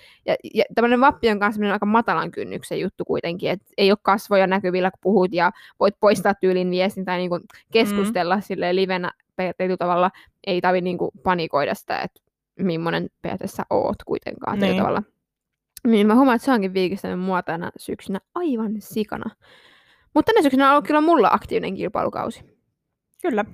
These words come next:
Speaker 1: On menty neljät kilpailut tähän elokuuhun. Mentiin kolme viikkoa putkeen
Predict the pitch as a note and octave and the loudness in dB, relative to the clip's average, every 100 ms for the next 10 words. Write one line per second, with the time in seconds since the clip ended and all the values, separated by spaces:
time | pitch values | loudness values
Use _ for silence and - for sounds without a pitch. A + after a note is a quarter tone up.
0 | - _ _ _ _ B3+ B3 A#3+ A#3+ B3 | -18 _ _ _ _ -6 -4 -2 0 0
1 | B3 B3+ A#3+ - _ _ _ _ _ _ | 0 0 0 -6 _ _ _ _ _ _
2 | _ _ _ C4 F4+ E4+ G3+ G#3+ - - | _ _ _ -2 0 2 0 -2 -8 -10
3 | - - - - - - _ _ _ _ | -4 -4 -2 -4 -4 -8 _ _ _ _
4 | _ - A3 G#3 A3 - - A3+ G#3 A3+ | _ -8 -4 -2 -4 -6 0 2 4 4
5 | B3 D4+ D4+ - _ _ _ _ _ - | 4 4 0 -4 _ _ _ _ _ -4
6 | G#3 G#3 A#3+ F3+ F#3 - E3+ F3+ G3+ - | 0 2 2 2 -2 0 0 -2 -4 -6
7 | D#3 G3+ | -6 -6